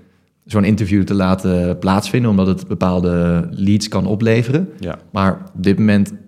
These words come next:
Speaker 1: merk ik dat het mezelf nog re-, vrij goed afgaat om, ehm,
Speaker 2: Om
Speaker 1: om,
Speaker 2: het zelf
Speaker 1: om
Speaker 2: te
Speaker 1: die
Speaker 2: doen.
Speaker 1: engagements op, op te zetten.
Speaker 2: Ja.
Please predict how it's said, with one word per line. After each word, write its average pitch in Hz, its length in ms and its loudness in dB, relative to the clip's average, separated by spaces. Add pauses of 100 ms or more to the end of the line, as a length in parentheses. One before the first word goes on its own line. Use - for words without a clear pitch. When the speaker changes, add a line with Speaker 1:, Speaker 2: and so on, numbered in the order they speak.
(360)
Speaker 1:
merk 98 340 0
ik 95 120 -2
dat 95 200 -2 (680)
het - 180 -10
mezelf 90 320 2
nog 92 120 -2
re-, 95 180 -2
vrij 95 220 0
goed 90 180 -4
afgaat 85 420 -6
om, 87 200 -2
ehm, 80 380 -4
Speaker 2:
Om 78 140 -8 (240)
Speaker 1:
om, 92 80 -14
Speaker 2:
het 87 100 -4
zelf 80 220 -8
Speaker 1:
om 98 100 2
Speaker 2:
te 92 60 4
Speaker 1:
die 95 120 4
Speaker 2:
doen. 95 120 4
Speaker 1:
engagements - 600 -2 (760)
op, - 280 -10
op - 220 -8
te 98 100 -4
zetten. 87 280 -4 (220)
Speaker 2:
Ja. 85 220 -6